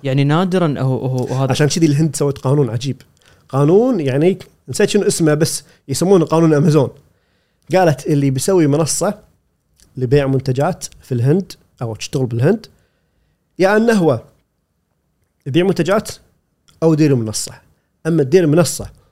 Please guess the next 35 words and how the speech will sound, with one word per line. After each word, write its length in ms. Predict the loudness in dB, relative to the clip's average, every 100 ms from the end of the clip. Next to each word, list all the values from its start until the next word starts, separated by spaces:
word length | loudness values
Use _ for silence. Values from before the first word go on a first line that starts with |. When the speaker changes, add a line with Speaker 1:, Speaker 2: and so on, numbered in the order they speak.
| _ _ -12
Speaker 2:
وتبيع 280 | -2 -2
فيه 140 | 0 -2
منتجات 440 | 0 0 0 -2 -6 -6
ما 100 | -4
يصير". 360 | -4 -8 -14 _ -20
Speaker 1:
إيه، 240 | -18 -18 -16
هذا 80 | -12
اللي 100 | -10
يسوونه 380 | -8 -8 -8 -8
أمازون. 280 | -10 -12 -18 _ _ _ _ -6
Speaker 2:
إيه، 140 | -4
لأن 120 | 0
أمازون 200 | 2 4
يسوي 200 | 4 2
كذي، 340 | 0 -2 -2 -4
Speaker 1:
صح، 140 | -2
Speaker 2:
يبيع. 300 | 2 4 4
Speaker 1:
عنده، 160 | 0 -2
عنده 240 | -2 0
أمازون 340 | 0 2 2
بيسكس، 480 | 2 2 0 -10 -12
ما 60 | -10
أعرف 220 | -8 -2
إيش 80 | 0
Speaker 2:
بالضبط، 240 | 2 0
Speaker 1:
هذا. 80 | 2
Speaker 2:
أمازون 240 | 0 2
بيسكس 360 | 2 2 0 0
وغيرها. 400 | 0 0 -2 -12 -14
Speaker 1:
صح. 180 | -20 -20 _ _ _ _ _ -4
Speaker 2:
آه، 260 | -2 -4
فالهند 360 | 0 2 2 2
سووا 140 | -2
الحركة 420 | -2 -4 -4 -4
هذه، 140 | -6